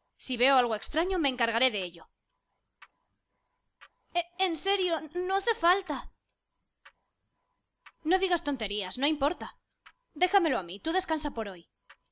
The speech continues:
¡Qué majo! Oye, qué simpático, ¿no? El Miura este. Mira qué casita más maja tiene. Tu apartamento está muy ordenado.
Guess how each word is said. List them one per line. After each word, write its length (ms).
¡Qué 140
majo! 520
Oye, 540
qué 80
simpático, 640
¿no? 320
El 120
Miura 440
este. 420
Mira 160
qué 120
casita 280
más 160
maja 300
tiene. 360
Tu 60
apartamento 600
está 180
muy 200
ordenado. 500